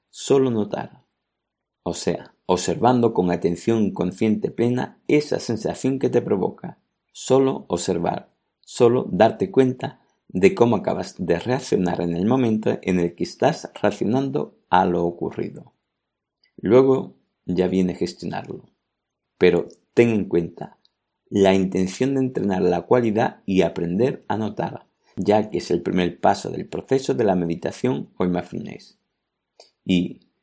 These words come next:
que ya solo hacer eso ya te beneficia. Es romper esa rutina mental de alimentar eso que te está pasando y utilizar parte de esa atención secuestrada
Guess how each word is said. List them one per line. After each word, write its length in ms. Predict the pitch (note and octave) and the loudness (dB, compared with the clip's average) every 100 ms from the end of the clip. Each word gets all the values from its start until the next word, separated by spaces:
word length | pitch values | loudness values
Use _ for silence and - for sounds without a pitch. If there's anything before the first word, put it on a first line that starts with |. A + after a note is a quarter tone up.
| _ _ | _ _
que 160 | E2 | -4
ya 220 | D#2 G2+ - | 0 0 -2
solo 540 | - B2+ A2 - - _ | 2 6 6 4 -6 _
hacer 460 | - - - B2 C3 | -14 -12 0 4 4
eso 440 | B2 - - G#2+ - _ _ _ | 2 0 -8 -8 -12 _ _ _
ya 240 | - F#2+ A2 | 0 4 4
te 100 | F2 | 4
beneficia. 720 | F2 E2+ - - - - - _ _ _ | 0 -2 -4 -8 -8 -12 -16 _ _ _
Es 280 | - C#3 - | 4 4 2
romper 560 | - G#2+ F#2+ F#2 - - | -2 0 2 0 -2 -2
esa 220 | C3 B2+ | 0 0
rutina 380 | B2+ A2 F#2 F2+ | 0 -2 -2 -2
mental 500 | A2+ C3+ C3 A2 - _ _ _ - | 0 -2 -2 -4 -4 _ _ _ -4
de 140 | G2+ | 0
alimentar 680 | G2 F#2+ F#2 F2+ F#2+ F#2 - | 2 2 2 0 -2 -2 0
eso 320 | D3 - D3 | -2 0 0
que 100 | - | 0
te 120 | - | -2
está 260 | F#2 - G2+ | -4 -2 -2
pasando 560 | - - G1+ - - _ _ _ - | -2 -4 -8 -10 -14 _ _ _ -2
y 120 | C3+ | 0
utilizar 600 | B2+ G2+ G2 - - - _ - | 2 2 2 0 -4 -8 _ 2
parte 580 | B2 A#2+ - - - _ - | 2 2 -2 -10 -12 _ -12
de 220 | D#2 E2+ | -2 0
esa 180 | F2+ G2 | 2 0
atención 420 | G2+ F#2+ G#2+ G2+ | 2 0 -2 -2
secuestrada 760 | - - - - G#2+ A2 - | -4 -4 -6 0 2 2 -2